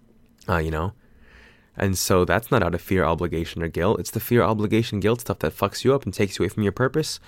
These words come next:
and you end up doing it half-ass, and then no one's happy anyway. "'Cause, like, why'd you even fucking do it for me if you didn't wanna do it?"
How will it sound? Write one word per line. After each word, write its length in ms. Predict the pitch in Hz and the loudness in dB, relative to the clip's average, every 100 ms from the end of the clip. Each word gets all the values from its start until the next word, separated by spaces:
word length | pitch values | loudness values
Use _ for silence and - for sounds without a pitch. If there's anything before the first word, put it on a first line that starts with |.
| - - - - | -20 -20 -20 -4
and 140 | 101 98 | 0 4
you 80 | |
end 120 | 95 95 | 6 4
up 120 | 90 | 4
doing 220 | 101 104 | 4 4
it 80 | 95 | 2
half-ass, 580 | 104 104 120 135 139 - | 0 2 2 2 0 0
and 80 | |
then 100 | 98 | 0
no 80 | 90 | 2
one's 220 | 92 95 | 2 0
happy 260 | 95 92 98 | -2 -2 0
anyway. 340 | 127 117 113 - - - - - - - | 0 0 -4 -8 -16 -20 -20 -20 -18 -2
"'Cause, 160 | 104 | 2
like, 100 | 98 | 4
why'd 220 | 95 107 120 | 6 6 6
you 80 | |
even 180 | 131 123 | 4 4
fucking 380 | 120 127 135 113 | 0 0 4 4
do 220 | 92 117 | 6 6
it 80 | 123 | 6
for 120 | 127 | 4
me 140 | 113 107 | 4 2
if 120 | - | 4
you 40 | |
didn't 160 | 117 113 | 4 4
wanna 140 | 113 | 2
do 260 | 95 113 | 4 6
it?" 120 | 123 | 6